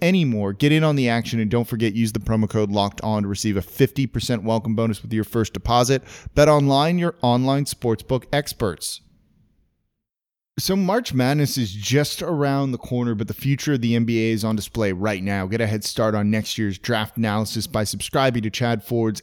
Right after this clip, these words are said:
N B A Big Board podcast. Draft guru Chad Ford, the goat, has his first Big Board of the year out with profiles of Cade Cunningham, Jalen Suggs, and Evan Mobley, plus a whole bunch more. And look, given the way the Pelicans season is going, might be time to start paying attention to some of those names.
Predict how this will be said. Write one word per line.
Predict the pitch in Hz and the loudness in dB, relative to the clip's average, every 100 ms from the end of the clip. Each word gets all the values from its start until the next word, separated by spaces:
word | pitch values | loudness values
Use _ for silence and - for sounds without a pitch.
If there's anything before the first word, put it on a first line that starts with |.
| _ | _
N | 139 143 | 0 2
B | 131 113 | 2 0
A | |
Big | 101 127 117 | 0 -2 -2
Board | 107 95 | -2 -2
podcast. | - 143 139 143 139 - - - - | 0 0 0 0 -2 -2 -8 -18 -6
Draft | - 180 180 135 113 | 2 4 2 -4 4
guru | 170 190 202 208 | 4 4 2 0
Chad | 151 170 156 135 | 0 0 0 0
Ford, | 165 170 131 | 2 2 2
the | 117 - - | -4 -2 2
goat, | 135 175 - - - - - | 2 2 -2 -12 -20 -20 2
has | 151 143 | 4 4
his | 139 | 0
first | - 165 156 - | 0 0 0 -2
Big | 147 | -2
Board | 139 135 | 2 2
of | 120 | 2
the | 120 | 0
year | 120 123 | 2 2
out | 117 | 0
with | 110 - | -4 -2
profiles | 123 113 120 110 | -2 0 0 -2
of | 104 | -4
Cade | - 117 107 | -2 -4 -2
Cunningham, | - 160 143 135 135 | -2 2 2 2 0
Jalen | 117 127 127 113 | 0 0 2 0
Suggs, | - 113 113 - - - - | 0 0 0 -4 -14 -20 0
and | 131 131 - | 2 2 4
Evan | 123 120 123 | 4 4 4
Mobley, | 117 123 117 120 123 - | 6 4 4 2 0 -2
plus | - 165 - | -2 -2 -2
a | 120 | -4
whole | - 123 | 0 0
bunch | 110 107 - | 0 -2 2
more. | 117 110 | 2 4
And | 110 | 2
look, | - - - | -2 -6 -4
given | 127 123 | 0 0
the | 120 | 0
way | 117 | 0
the | 104 | 0
Pelicans | 113 110 101 - | 0 0 0 0
season | 113 104 | 0 0
is | 104 - | -2 0
going, | 123 113 | 2 2
might | 110 123 127 | 2 0 0
be | 143 | 0
time | 113 117 123 | -2 -2 -2
to | 113 | -2
start | - 110 | -4 -4
paying | - 113 | -2 -2
attention | 104 120 113 110 | -2 -2 0 0
to | 104 | -2
some | - 107 | 0 0
of | |
those | 101 98 117 | 0 -2 2
names. | 131 139 | 2 2